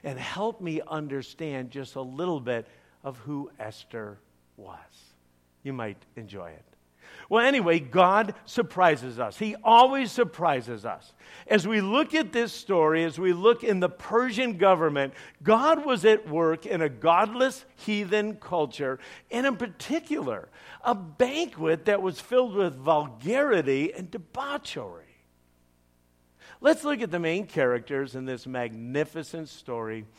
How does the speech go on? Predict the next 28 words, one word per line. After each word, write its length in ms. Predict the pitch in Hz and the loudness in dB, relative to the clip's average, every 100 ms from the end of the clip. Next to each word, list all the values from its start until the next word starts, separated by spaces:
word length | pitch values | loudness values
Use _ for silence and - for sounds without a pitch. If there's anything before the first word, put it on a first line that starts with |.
| - - - - | -20 -20 -14 -6
As 180 | 160 | -2
I 100 | 185 | 0
said, 320 | 180 151 135 117 | 0 -2 -4 -4
turn 340 | 165 180 190 | -4 -2 0
to 260 | 175 - 147 | 0 0 -4
Esther. 400 | 139 - 151 143 | -6 -4 -6 -4
We're 100 | 131 | -6
gonna 200 | 135 123 | -8 -10
start 420 | - 180 196 202 | -4 0 0 0
in 220 | 165 147 - | -4 -6 -6
Esther 540 | 160 165 - 185 175 - | -6 -6 -4 -4 -4 -8
chapter 600 | - 147 123 - 139 131 120 | -6 -2 -2 -4 -6 -6 -8
two, 520 | - 165 127 104 113 - - - | -10 -6 -4 -6 -12 -20 -18 -6
and 100 | 139 | -4
I'm 140 | 240 | -2
gonna 160 | 214 147 | -4 -4
read 360 | 127 143 151 | -4 -4 -4
the 80 | 143 | -6
first 520 | - 127 123 120 - - | -8 -8 -8 -10 -16 -12
eight 240 | 123 117 | -10 -10
verses. 640 | 120 160 143 120 90 - _ _ _ _ - | -8 -6 -6 -8 -12 -16 _ _ _ _ -2
Esther 680 | 165 180 - 214 220 226 - _ _ | -2 -2 0 2 2 0 -8 _ _
chapter 640 | - 147 139 139 - 160 151 | -8 -2 -2 -2 -8 -10 -10
two, 540 | - 202 143 95 92 110 _ _ | -8 -4 -4 -6 -12 -18 _ _
starting 560 | - - 135 131 135 135 - | -20 -4 -2 0 -4 -6 -10
at 120 | 127 | -10
verse 360 | 107 110 104 - | -8 -10 -10 -12
one. 360 | 123 104 87 | -10 -10 -12